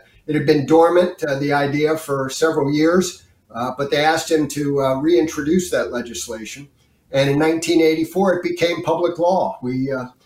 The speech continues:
established a National Law Enforcement Officers Memorial. It took us seven years after the law was enacted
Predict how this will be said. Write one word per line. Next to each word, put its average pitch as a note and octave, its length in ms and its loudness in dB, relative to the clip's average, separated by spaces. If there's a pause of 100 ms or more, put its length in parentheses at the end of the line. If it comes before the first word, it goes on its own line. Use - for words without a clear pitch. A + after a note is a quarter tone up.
(240)
established D#3 640 0
a B2+ 140 0
National C#3+ 540 -2
Law C3 240 0
Enforcement C3+ 540 -6
Officers C3 460 -8
Memorial. C3 420 -2
It - 60 -12
took G3+ 180 -2
us - 120 -2
seven F3+ 380 4
years E3 300 0
after C3+ 260 -6
the B2+ 80 -6
law C#3 300 0
was C#3+ 180 -2
enacted A#2+ 540 -6